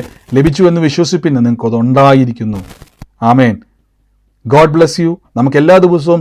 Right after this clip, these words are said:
Zoom prayer നടക്കുന്നുണ്ട്. ഇതിൻ്റെ ഡിസ്ക്രിപ്ഷനിൽ നമ്മുടെ പ്രയർ ഗ്രൂപ്പിൻ്റെ ലിങ്ക് ഞാൻ കൊടുക്കാം. ആ ലിങ്കിൽ പ്രവേശിച്ചു കഴിഞ്ഞാൽ എല്ലാ ദിവസവും നടക്കുന്ന വലിയ ദൈവപ്രവൃത്തികൾ നിറഞ്ഞിരിക്കുന്ന ആ Zoom പ്രയറിലേക്ക് നിങ്ങളെ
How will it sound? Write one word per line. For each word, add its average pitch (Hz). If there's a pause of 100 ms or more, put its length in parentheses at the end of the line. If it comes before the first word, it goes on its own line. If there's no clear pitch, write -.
(140)
Zoom 180
prayer 170
നടക്കുന്നുണ്ട്. 123 (280)
ഇതിൻ്റെ 120
ഡിസ്ക്രിപ്ഷനിൽ 151 (140)
നമ്മുടെ 117
പ്രയർ 135
ഗ്രൂപ്പിൻ്റെ 139 (100)
ലിങ്ക് 151
ഞാൻ 131
കൊടുക്കാം. 131 (400)
ആ 113
ലിങ്കിൽ 135
പ്രവേശിച്ചു 139
കഴിഞ്ഞാൽ 131 (340)
എല്ലാ 190 (100)
ദിവസവും 170
നടക്കുന്ന 135 (140)
വലിയ 170 (200)
ദൈവപ്രവൃത്തികൾ 160 (120)
നിറഞ്ഞിരിക്കുന്ന 120 (440)
ആ 101 (100)
Zoom 127
പ്രയറിലേക്ക് 127 (280)
നിങ്ങളെ 110